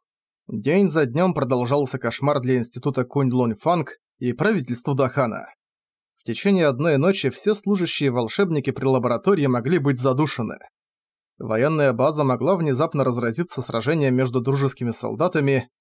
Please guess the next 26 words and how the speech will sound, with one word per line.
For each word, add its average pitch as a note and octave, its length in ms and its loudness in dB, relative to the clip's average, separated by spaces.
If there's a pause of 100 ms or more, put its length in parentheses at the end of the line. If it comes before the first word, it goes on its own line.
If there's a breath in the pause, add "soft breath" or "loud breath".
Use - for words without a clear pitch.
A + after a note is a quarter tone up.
оставшийся D#3 640 -4
последний D3 480 -2
солдат C3 400 -2
выстреливал C#3 580 0
себе C#3+ 280 0
в A#2 100 -4
голову C3+ 400 2
и C3 60 6
умирал. A#2 520 0 (440)
Здание B2+ 500 0
военного B2 420 2
ведомства C3+ 440 -2
по A#2 140 -4
связям C3 360 0
правительства C3 560 -4
было B2 240 0
разрушено, C3+ 640 0 (420)
когда A3 320 0
один F#3+ 220 2
из C#3 120 -2
их F#3 140 -2
военных C3+ 340 2
самолетов C3 540 -2
в - 40 -4
него B2 200 0
врезался, C#3 680 0